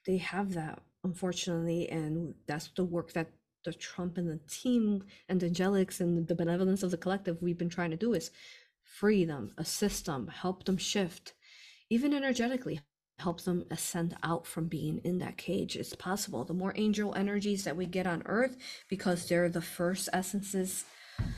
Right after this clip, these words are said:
of creator, they're the first fractalizations, and why they're multiverse and multidimensional, the more that we get of them on Earth. And that's why they target the angel fractals and essences on Earth, um, through,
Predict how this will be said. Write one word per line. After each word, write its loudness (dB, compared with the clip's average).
of 8
creator, 4
they're 4
the -4
first 0
fractalizations, 2
and 0
why 4
they're 6
multiverse 2
and 0
multidimensional, 0
the 2
more 0
that 0
we 2
get -6
of -4
them 0
on -4
Earth. 0
And 2
that's 0
why 4
they 4
target -2
the -2
angel 2
fractals -2
and 4
essences 0
on 0
Earth, -4
um, 0
through, 2